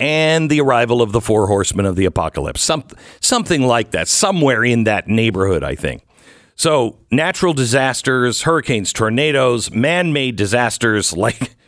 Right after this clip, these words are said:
Congress, you could easily find yourself and your family needing extra food.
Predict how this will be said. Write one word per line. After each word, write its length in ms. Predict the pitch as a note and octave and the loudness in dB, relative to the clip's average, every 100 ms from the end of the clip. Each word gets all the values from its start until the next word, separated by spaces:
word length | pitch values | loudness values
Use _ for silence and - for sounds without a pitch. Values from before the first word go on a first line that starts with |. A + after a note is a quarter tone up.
| _ _ | _ _
Congress, 540 | - C#3+ C#3+ C#3+ D3 - - - _ _ _ | -2 -2 0 0 -2 -6 -14 -20 _ _ _
you 240 | G#2+ D#3 | 0 0
could 280 | G3 G#3+ F#3 | 2 2 0
easily 560 | - D#3+ F#3 - E3 E3 | 0 0 2 2 2 0
find 380 | - C#3 D3 C3+ | 0 0 0 0
yourself 580 | C3 B2 B2 G#2+ G#2+ A2 | 0 0 2 2 2 0
and 220 | A2+ C#3+ | 0 2
your 120 | B2+ | 0
family 680 | - B2+ B2 G2+ G2 E2+ - | 0 0 0 0 -2 -4 -2
needing 420 | A#2 D3 C3+ B2+ | 0 0 0 0
extra 400 | A2+ A2 - A#2 | 0 -2 0 0
food. 440 | - A2 F#2+ - | 2 0 0 -4